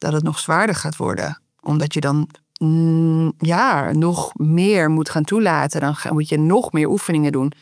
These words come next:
Misschien moet je nog zwaardere gewichten, ehm, gaan gebruiken. Eh, misschien is ze wel bang voor wat er gebeurt als zij haar gewicht verliest. Wie ben je dan? Weet je, het is ook een identiteit. Ze weet misschien niet beter. Ik ken haar nog helemaal niet lang, hoor.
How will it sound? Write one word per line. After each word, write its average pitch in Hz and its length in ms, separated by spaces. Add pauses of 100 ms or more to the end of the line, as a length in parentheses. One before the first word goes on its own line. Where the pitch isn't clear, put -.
(200)
Misschien - 200
moet 151 100
je 151 100
nog 185 260
zwaardere 156 420
gewichten, 143 680 (420)
ehm, 120 600 (120)
gaan - 440
gebruiken. 139 760 (420)
Eh, 147 480
misschien 165 480
is 143 120
ze - 80
wel 135 180
bang 131 280
voor 139 140
wat 131 160
er 143 60
gebeurt 139 500
als 147 160
zij 139 400
haar 127 560 (340)
gewicht 240 440
verliest. 247 460
Wie 160 220
ben 143 180
je 143 140
dan? 196 540
Weet 147 260
je, 320 240
het - 200
is - 180
ook 214 160
een 160 160
identiteit. 156 920 (100)
Ze 175 160
weet 165 280
misschien 160 320
niet 160 140
beter. 151 380
Ik 170 180
ken 170 180
haar 156 120
nog 147 140
helemaal 156 340
niet 147 140
lang, 143 180
hoor. 185 160